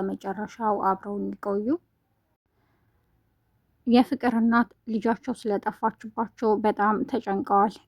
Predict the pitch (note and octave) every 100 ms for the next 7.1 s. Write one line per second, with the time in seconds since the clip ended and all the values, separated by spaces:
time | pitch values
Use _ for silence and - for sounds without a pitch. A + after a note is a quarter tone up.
0 | - A3+ - G#3+ G#3 G#3 G3+ G#3+ F3+ G#3
1 | - - G#3+ G3+ G#3 G#3 - A3 A3 -
2 | - G#3+ G#3+ _ A#3+ A3 G#3 G#3+ A3 G3
3 | - _ _ _ _ _ B3 A#3+ G#3 -
4 | G#3 A3 - G#3 - - G3+ G#3+ - A3
5 | A3 - _ - A3+ A3 A3+ G#3+ G3+ -
6 | A3 - A3+ B3 A#3+ A3+ G#3+ G#3 G#3+ G#3+
7 | G#3+